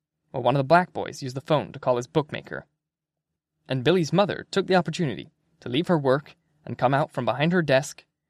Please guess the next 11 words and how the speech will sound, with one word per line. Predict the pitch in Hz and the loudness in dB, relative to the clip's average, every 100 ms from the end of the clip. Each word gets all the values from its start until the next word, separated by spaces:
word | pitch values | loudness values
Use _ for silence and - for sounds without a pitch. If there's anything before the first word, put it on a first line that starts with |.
| _ - | _ -12
and | 131 | -6
take | 233 | -4
her | 247 | -2
boy | 190 180 135 90 | -4 0 -2 0
by | - 165 | 0 0
the | |
hand | 170 139 139 - _ _ _ _ - | 0 0 -2 -6 _ _ _ _ -10
and | 120 | -4
lead | 127 | 0
him | 160 - | 0 2
outside | 151 - 139 - - | 0 0 -2 -2 -10